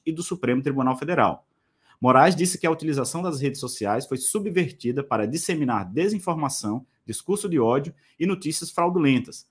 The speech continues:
e alertou que a justiça irá identificar e punir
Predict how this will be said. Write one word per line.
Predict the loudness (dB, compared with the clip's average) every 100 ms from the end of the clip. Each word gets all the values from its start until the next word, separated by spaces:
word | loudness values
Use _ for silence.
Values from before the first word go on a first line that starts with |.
| _ _ _
e | 2
alertou | 2 2 2 0 2
que | 0
a |
justiça | -2 -4 -6 -4 -2
irá | -2 0
identificar | 0 0 -4 -8 -4 -2
e | -2
punir | 0 4 4 2